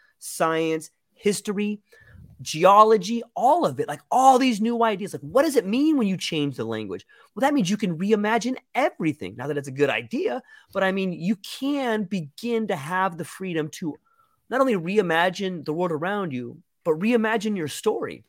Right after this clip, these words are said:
I, I'm optimistic too, Matt. It's, it's, it's nice to talk to you about that. I, what are some other areas that you are very optimistic about?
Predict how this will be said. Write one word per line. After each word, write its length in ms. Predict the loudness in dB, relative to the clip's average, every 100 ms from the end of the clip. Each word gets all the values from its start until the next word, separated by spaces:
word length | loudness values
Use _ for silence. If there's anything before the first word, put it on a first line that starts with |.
| _ -2
I, 140 | 0
I'm 140 | 4 2
optimistic 480 | 2 0 -4 -6 -10
too, 180 | -10
Matt. 180 | -8 -8
It's, 120 | -8
it's, 260 | -12 -20 -14 -14
it's 240 | -14 -6
nice 180 | -4 -4
to 80 | -4
talk 220 | -4 -4
to 60 | -6
you 60 |
about 160 | -6 -4
that. 100 | 0
I, 120 | 0 -2 _ _ -2
what 120 | 0
are 60 | 2
some 180 | 0 2
other 260 | 2 4 2 4
areas 720 | 4 4 4 4 2 -2 -16 _ _ _ _
that 240 | 4 4 4
you 400 | -6 0 2 6
are 140 | 6
very 220 | 6 2 2
optimistic 540 | -4 -6 -16 -16 -18
about? 220 | -16 -16